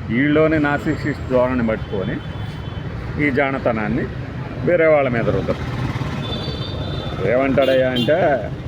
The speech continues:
ఈయన అసలు మద్యపాన నిషేధమే చేస్తానన్నాడు, మద్యపాన నిషేధం చేస్తానల్లా.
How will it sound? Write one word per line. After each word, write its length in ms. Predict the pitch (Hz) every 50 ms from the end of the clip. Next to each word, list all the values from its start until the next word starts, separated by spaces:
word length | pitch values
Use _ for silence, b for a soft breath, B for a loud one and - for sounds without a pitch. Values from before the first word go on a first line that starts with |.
| - - - - - - - - - - - - 90 98
ఈయన 140 | 113 123 127
అసలు 260 | 131 123 - - 120
మద్యపాన 500 | 110 104 101 95 104 107 120 131 131 135
నిషేధమే 540 | 131 131 123 110 - 127 127 - 131 131 135
చేస్తానన్నాడు, 920 | 123 113 120 120 120 - - 123 123 120 120 117 117 117 113 151 185 170
మద్యపాన 680 | 131 110 107 117 120 131 156 143 139 143 135 135 135 131
నిషేధం 540 | 127 123 110 110 120 113 110 113 131 156 -
చేస్తానల్లా. 640 | 110 101 98 - - 104 92 92 92 90 87 85